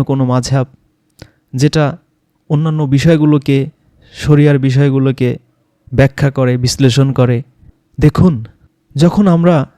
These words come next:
সিদ্ধান্ত নেই যে কোনো একটা নির্দিষ্ট মাযহাব অনুসরণ করব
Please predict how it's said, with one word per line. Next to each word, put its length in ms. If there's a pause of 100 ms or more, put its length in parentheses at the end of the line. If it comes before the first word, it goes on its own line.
(400)
সিদ্ধান্ত 520
নেই 220 (560)
যে 180
কোনো 220
একটা 220
নির্দিষ্ট 480 (760)
মাযহাব 460 (460)
অনুসরণ 520
করব 280